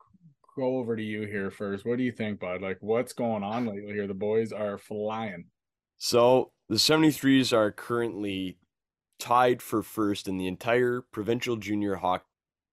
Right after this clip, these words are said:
Speaker 2: Ontario, uh, based. They are, in twenty games played,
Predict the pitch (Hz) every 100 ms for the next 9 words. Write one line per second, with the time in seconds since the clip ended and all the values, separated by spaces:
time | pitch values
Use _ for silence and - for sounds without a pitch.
0 | _ _ _ _ _ _ _ _ _ _
1 | _ _ - 82 78 78 92 - _ _
2 | - 82 76 73 82 85 - - _ _
3 | - - _ - 101 104 76 104 101 98
4 | 92 - _ _ 110 110 - 147 143 120
5 | 120 - 95 92 95